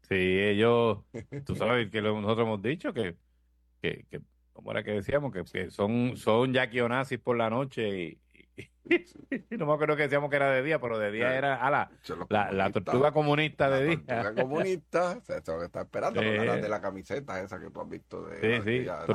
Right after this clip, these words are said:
Speaker 2: tortuga
Speaker 1: comunista
Speaker 2: comunista.
Speaker 1: de día y, y yaquionazi de, <laughs> de
Speaker 2: Sí,
Speaker 1: noche.
Speaker 2: ¿sabes? Pero
Speaker 1: Pues son más, eso sí, eso son
Speaker 2: pero
Speaker 1: bravos.
Speaker 2: son, y eso son los, la alianza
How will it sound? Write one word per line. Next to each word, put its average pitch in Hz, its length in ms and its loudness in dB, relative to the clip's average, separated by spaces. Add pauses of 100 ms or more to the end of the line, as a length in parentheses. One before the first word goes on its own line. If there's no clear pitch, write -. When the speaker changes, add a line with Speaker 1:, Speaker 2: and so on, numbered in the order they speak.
Speaker 2:
tortuga 127 260 4
Speaker 1:
comunista 143 480 2
Speaker 2:
comunista. 147 40 4
Speaker 1:
de 143 180 4
día 147 420 2
y, 110 120 -6
y 107 200 -4
yaquionazi 107 680 -4
de, 113 300 -4 (100)
<laughs> - 140 -20
de 196 320 0
Speaker 2:
Sí, 117 160 0
Speaker 1:
noche. 92 540 -4
Speaker 2:
¿sabes? 151 260 -2
Pero 95 240 -6
Speaker 1:
Pues 92 160 -4
son 101 140 -2
más, 117 280 2
eso 104 220 -4
sí, 85 280 -10
eso 87 180 -14
son 101 100 -4
Speaker 2:
pero 151 140 2
Speaker 1:
bravos. 165 200 2
Speaker 2:
son, 147 100 -6
y 156 40 0
eso 147 180 0
son 190 160 2
los, 185 440 4
la 120 100 2
alianza 180 720 0